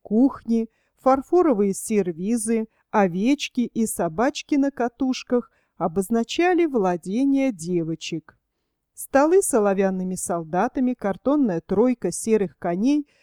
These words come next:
с глазами страшно выпученными, увешанная бубенчиками и запряжённая в коляску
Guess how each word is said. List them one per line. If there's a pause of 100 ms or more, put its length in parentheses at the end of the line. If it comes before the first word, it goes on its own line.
(160)
с
глазами
страшно
выпученными, (300)
увешанная
бубенчиками (340)
и (100)
запряжённая
в
коляску